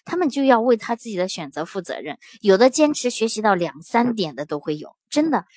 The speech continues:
我自己提起来我都特别欣赏这种人。这种人最起码是为自己的选择负责任的，并且他们也在告诉我，他们是真的看懂了。所以但凡是还在外归因的，其实在我这里只有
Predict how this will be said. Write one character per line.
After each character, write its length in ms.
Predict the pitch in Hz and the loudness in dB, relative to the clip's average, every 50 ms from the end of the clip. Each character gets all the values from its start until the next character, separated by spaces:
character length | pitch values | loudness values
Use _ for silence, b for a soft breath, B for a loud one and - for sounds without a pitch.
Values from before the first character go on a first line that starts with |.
| b b _ | b b _
我 100 | 247 247 | -6 -6
自 180 | 240 - 415 | -2 -2 0
己 60 | 392 247 | -2 -2
提 220 | - - 220 214 | -2 -6 -8 -8
起 100 | - 190 | -6 -4
来 100 | 165 175 | -4 -2
我 120 | 185 165 | -2 -2
都 120 | 151 208 233 | -4 -6 -6
特 180 | - - 294 | -4 -4 -2
别 140 | 247 214 180 | 0 0 -2
欣 200 | 180 - 190 180 | -2 -4 -6 -8
赏 160 | 180 156 107 - | -10 -12 -12 -12
这 120 | - 170 | -12 -10
种 180 | 160 - 117 - | -10 -10 -12 -12
人。 180 | - 127 123 B B B B B B _ - | -14 -16 -16 B B B B B B _ -2
这 160 | - 392 339 | 0 2 2
种 160 | 285 226 190 | 4 2 2
人 180 | 170 170 180 196 | 0 -2 -4 -2
最 180 | - 302 247 | -2 -4 -2
起 200 | - - - 208 | -2 -4 -4 -4
码 160 | 202 185 165 | -6 -6 -8
是 120 | - - 196 | -8 -6 -4
为 140 | 185 170 160 | -4 -4 -4
自 260 | - - - 262 214 | -4 -6 -6 -6 -4
己 140 | 185 165 147 | -4 -6 -6
的 120 | 156 170 | -6 -6
选 220 | - - 156 143 | -6 -8 -10 -10
择 140 | - 147 151 | -10 -10 -10
负 160 | - - 214 | -6 -6 -6
责 180 | 175 - 131 135 | -6 -4 -6 -8
任 220 | 147 123 92 135 | -8 -8 -12 -12
的， 160 | 160 143 - B B B B B | -12 -12 -12 B B B B B
并 200 | _ 285 262 233 | _ 2 2 2
且 280 | 208 - - 160 147 - _ _ _ _ _ _ _ _ _ _ _ _ _ _ | 2 0 0 0 0 -2 _ _ _ _ _ _ _ _ _ _ _ _ _ _
他 160 | - - 233 | 2 4 4
们 160 | 240 240 208 | 6 4 4
也 100 | 175 160 | 2 2
在 180 | 151 208 190 175 | 0 0 0 0
告 180 | - 196 180 165 | 0 -2 -4 -6
诉 160 | - - 156 | -6 -6 -6
我， 100 | 131 120 | -6 -6
他 140 | - - 185 | -8 -10 -10
们 100 | 170 165 | -10 -8
是 140 | - 165 | -8 -8
真 240 | 147 - - 190 175 | -8 -6 -6 -6 -4
的 120 | 170 160 - | -4 -6 -6
看 300 | - - - 180 160 156 | -8 -8 -8 -10 -12 -14
懂 140 | - - - | -16 -18 -18
了。 160 | - 139 139 - _ _ B B B B B - | -18 -18 -18 -18 _ _ B B B B B -6
所 140 | - 294 320 | -2 0 2
以 120 | 277 196 | 2 2
但 360 | 196 - 330 330 196 - - | 4 6 6 6 6 4 0
凡 220 | - - 147 170 202 | -2 -4 -4 -4 -4
是 180 | - 269 254 | -4 -4 -4
还 300 | 208 - - - 123 147 | -6 -6 -6 -4 -4 0
在 200 | 196 262 247 214 | 2 4 4 4
外 240 | 185 208 233 208 175 | 4 2 2 2 0
归 200 | 170 - 185 185 | 0 -2 -2 0
因 180 | 180 180 185 190 | 0 -2 -2 -2
的， 120 | 180 139 | -4 -4
其 160 | 139 - 226 226 | -4 -4 -4 -4
实 120 | 233 240 | -4 -4
在 120 | - 254 | -2 -2
我 140 | 233 185 151 | -2 -2 -2
这 120 | 170 196 180 | -4 -6 -8
里 120 | 175 151 | -8 -8
只 140 | 135 - 156 | -8 -8 -6
有 200 | 175 180 151 127 | -4 -4 -4 -4